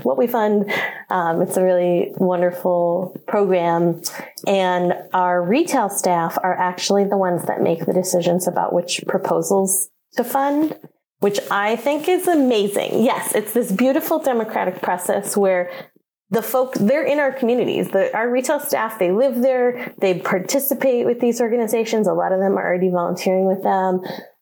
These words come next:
Some of them are affected by these horrible environmental justice issues that are happening right in our community. So they know much better who the groups are to fund th-, than I do, or, you know, the folks who are sitting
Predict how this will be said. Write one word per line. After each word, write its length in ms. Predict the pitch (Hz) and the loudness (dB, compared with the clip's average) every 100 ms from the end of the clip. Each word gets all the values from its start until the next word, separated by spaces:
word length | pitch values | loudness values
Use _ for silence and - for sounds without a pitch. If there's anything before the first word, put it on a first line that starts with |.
| - | -2
Some 140 | 208 | 0
of 60 | 202 | 2
them 120 | 202 | 2
are 80 | 196 | 0
affected 420 | 196 202 214 202 | -2 -4 -2 -2
by 140 | 196 | 0
these 180 | 185 185 | 2 0
horrible 380 | 190 180 180 190 | 0 0 2 0
environmental 540 | 180 180 180 180 180 | 0 0 -2 0 0
justice 600 | 180 180 - - 202 - | -2 -2 -2 -2 0 0
issues 420 | - 196 208 202 202 | 0 0 2 0 0
that 120 | 202 | 0
are 80 | 180 | 0
happening 480 | 190 175 208 214 | -2 -2 0 2
right 160 | 214 214 | 2 2
in 60 | 226 | 0
our 140 | 214 | 0
community. 380 | 233 233 240 240 | 0 2 2 2
So 360 | 233 208 190 190 - - - | 0 0 -2 -6 -14 -10 0
they 260 | 202 262 | 2 2
know 240 | 339 294 220 | 2 2 2
much 300 | 190 185 - | 0 -2 -2
better 560 | 185 180 175 170 175 - | 2 4 4 2 0 0
who 160 | 208 190 | 2 2
the 100 | 185 | 2
groups 440 | 185 185 180 - | 2 0 0 -2
are 400 | 180 170 170 170 - | 0 2 0 -2 -2
to 80 | 180 | -4
fund 440 | 190 180 170 170 | -2 -2 0 0
th-, 140 | 165 160 | 0 -2
than 220 | 190 175 143 | -2 -2 0
I 160 | 165 | 0
do, 280 | 202 175 226 | 0 2 2
or, 320 | - 190 180 175 | 2 2 2 2
you 80 | |
know, 120 | 185 170 | 2 2
the 100 | 190 | 0
folks 320 | 202 180 - | 0 -2 0
who 80 | 185 | 0
are 120 | 180 | 0
sitting 420 | - 190 180 180 | 0 2 2 0